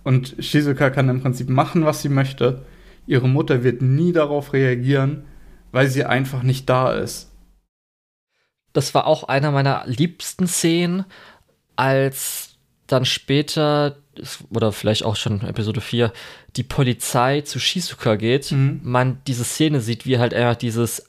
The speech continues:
Speaker 2: abgeranzte Kind alleine in diesem Müll ist,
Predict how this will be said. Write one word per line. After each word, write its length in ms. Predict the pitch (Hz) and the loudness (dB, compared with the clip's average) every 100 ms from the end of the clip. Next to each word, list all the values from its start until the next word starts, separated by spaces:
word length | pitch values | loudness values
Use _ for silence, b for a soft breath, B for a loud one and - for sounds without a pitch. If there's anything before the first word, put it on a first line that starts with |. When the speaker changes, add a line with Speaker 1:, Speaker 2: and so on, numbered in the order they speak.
| - | -2
Speaker 2:
abgeranzte 800 | 139 - 139 123 127 135 - | -2 0 2 2 0 -4 -8
Kind 380 | - - 143 - | -4 0 0 2
alleine 460 | 120 120 120 143 143 | 0 2 2 2 0
in 100 | 127 | -2
diesem 360 | 120 120 117 | -2 0 0
Müll 220 | 123 151 131 | 2 2 2
ist, 400 | 110 156 - | 0 -2 -8